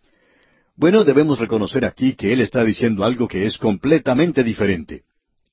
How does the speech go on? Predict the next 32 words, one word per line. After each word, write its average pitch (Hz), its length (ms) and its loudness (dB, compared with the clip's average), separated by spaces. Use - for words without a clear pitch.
Esaú 120 680 2
despreció 110 760 2
su 160 180 -4
primogenitura, 101 840 -2
pero 123 180 0
luego 175 380 2
él 110 140 0
descubrió 113 520 2
que 120 160 -2
con 101 160 -2
esa 156 220 2
primogenitura 123 760 -2
iba 107 260 0
una 123 180 2
herencia, 180 480 -2
que 117 240 -2
él 156 80 -2
heredaría 131 600 2
el 104 160 -2
doble 175 320 2
de 117 140 0
cualquier 113 340 -2
otro 117 240 0
hijo 117 220 -2
de 107 80 2
Abraham, 95 420 -2
y 104 120 -2
en 110 80 2
eso 208 220 4
estaba 151 280 2
interesado 131 520 0
Esaú. 92 380 -2